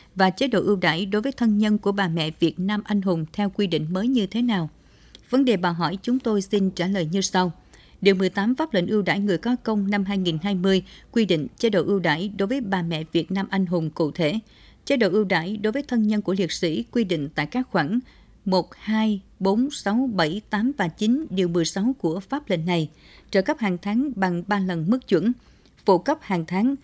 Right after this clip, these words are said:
trợ cấp người phục vụ đối với bà mẹ Việt Nam anh hùng sống ở gia đình, điều dưỡng phục hồi sức khỏe hàng năm. Nhà nước và xã hội tặng nhà tình nghĩa hoặc hỗ trợ cải thiện nhà ở quy định tại điểm E khoản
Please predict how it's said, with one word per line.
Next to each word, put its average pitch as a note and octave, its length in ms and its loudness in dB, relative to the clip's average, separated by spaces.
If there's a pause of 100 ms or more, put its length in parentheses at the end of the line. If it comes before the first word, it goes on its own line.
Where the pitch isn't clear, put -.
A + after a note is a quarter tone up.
(240)
trợ F3 140 4
cấp D4+ 200 -4
người F#3+ 160 4
phục E3 260 -2
vụ D#3 320 2
đối G3 140 -2
với C4+ 120 0
bà G#3 160 0
mẹ E3 300 -2
Việt F3+ 200 0
Nam F#3+ 140 -2
anh F#3+ 180 0
hùng D#3 240 0
sống G#3 280 -2
ở D#3+ 180 -2
gia F#3+ 120 0
đình, E3 240 2 (400)
điều F3+ 160 6
dưỡng F3 300 2
phục F3+ 200 0
hồi E3+ 160 4
sức C#4+ 260 -6
khỏe F#3 240 0
hàng E3+ 240 -2
năm. G3 200 2 (440)
Nhà F#3+ 140 2
nước C4 300 0
và F3+ 100 2
xã G3 160 -2
hội E3+ 400 0
tặng E3 240 -2
nhà F3 200 -2
tình E3 240 -2
nghĩa E3 320 0 (260)
hoặc - 260 0
hỗ F#3 220 -2
trợ E3 220 0
cải E3 220 -4
thiện E3 240 0
nhà E3+ 140 -2
ở D3+ 220 -2 (100)
quy A#3+ 140 0
định D#3+ 260 -2
tại E3 160 -4
điểm E3 240 -2
E G#3 180 -2
khoản F#3+ 240 -4